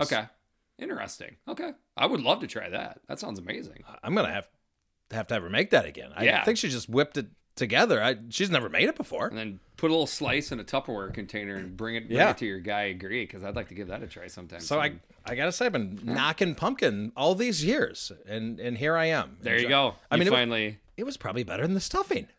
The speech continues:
Speaker 1: That's saying a
Speaker 2: <laughs> I
Speaker 1: lot
Speaker 2: know.
Speaker 1: for you. Holy
Speaker 2: And
Speaker 1: cow.
Speaker 2: you know, I'm not big into sweets either.
Speaker 1: No. Wow. That's good. And then speaking of, you were bold, met a couple
Speaker 2: Yeah, so
Speaker 1: friends through the podcast, and it sounds like you had a great time.
Speaker 2: Yeah, so I think this is the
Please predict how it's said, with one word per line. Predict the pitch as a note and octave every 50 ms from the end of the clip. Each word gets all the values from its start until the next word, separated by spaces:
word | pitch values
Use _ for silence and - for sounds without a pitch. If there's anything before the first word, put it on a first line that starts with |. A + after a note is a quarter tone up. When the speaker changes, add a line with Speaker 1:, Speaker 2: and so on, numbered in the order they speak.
| _ _ _ _ - - - _ _ - - - - -
Speaker 1:
That's | - A2+ D#3 -
saying | - - F#2+ E2+ D#2+
a | D2+
Speaker 2:
<laughs> |
I |
Speaker 1:
lot | D2+ D2+ F2 A2+ G3+
Speaker 2:
know. | G#3+ - - - - A#3+
Speaker 1:
for | -
you. | - G#2 B2 C3+ - - - - _ _
Holy | - - - - - - - -
Speaker 2:
And | E3+ F3+
Speaker 1:
cow. | G3 A#2
Speaker 2:
you | E3+ G#3+
know, | B3 A#3 G#3+ A3 - -
I'm | - C#3+ E3 F3
not | E3 D#3+ D3+ A#2 A2 -
big | - C#3 C3+ C3+
into | D#3+ E3+
sweets | E3+ - - A3 A3+ G#3 -
either. | G#3 A3 A3 G3 -
Speaker 1:
No. | G#3 - C#3+ D#3+ G2 E2+ - _ _ _
Wow. | - E2+ G#2 C#3+ B2+ F2 - - -
That's | - G#2 -
good. | - D3 D3 C3+
And | D3 C#3+
then | D#3 D3+ C#3
speaking | - - - F#3+ F#3 F#3+ E3+
of, | B2+ A#2 B2 C3+ D#3 D#3+ - _ - - _ _ _ _ _ _ _ _ _ _
you | - C3+ C3+ C#3 C#3 C#3 C#3 C3+ C3+ C3 B2+ B2+ B2+ - - _ _ -
were | D3 C#3 C3+
bold, | A#2+ A2+ C#3 C3 C3+ D3 E3 F3 F#3+ F3 - _ _
met | - B2+ C3 C#3+ D3 D3
a | C#3
couple | - - D3+ C#3+ C#3+ D3+ D3 C#3 C3+ C3 B2+ B2+ A#2+ - _ _ _ _ _ _ _
Speaker 2:
Yeah, | - C#3+ E3 F3 D#3 A#2+
so | G#2 - - D3
Speaker 1:
friends | D3 E3+ E3+ E3+ F3 F3 -
through | - E3+ D#3+
the | D3+ D3+
podcast, | - D3 C#3+ C#3+ C#3+ C3+ - D#3 C#3+ C#3+ D3 D#3+ D#3 -
and | C#3 C3+
it |
sounds | A#2+ F3 E3 B2
like | C3 A#2+ A2
you | B2
had | A2+ G#2+
a |
great | G2+ G#2+ G#2 F#2 -
time. | - F#2 G2 G#2
Speaker 2:
Yeah, | - D#3+ C#3
so | - - - F3 E3 - -
I | - D#3+
think | - A#3 A3+ G#3
this | A3 G3 D#3+
is | E3 D3+ C3+ B2 A2+ - -
the | C#3 C3+ C3+